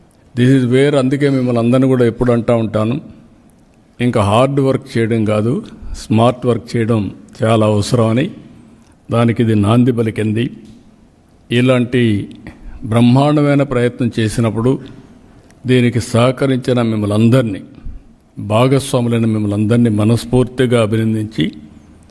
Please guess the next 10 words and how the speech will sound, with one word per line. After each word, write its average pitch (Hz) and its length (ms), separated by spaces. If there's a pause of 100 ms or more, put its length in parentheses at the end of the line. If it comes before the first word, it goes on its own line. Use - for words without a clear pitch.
(240)
రాష్ట్ర 135 420
ప్రజల 127 480
తరపున 131 640 (880)
మీకు 131 380
కృతజ్ఞతలు 127 460
తెలియజేయాలన్న 113 640
ఉద్దేశంతోనే 107 880 (380)
ఈ 110 100
కార్యక్రమాన్ని 107 640
పిలిచాను. 104 580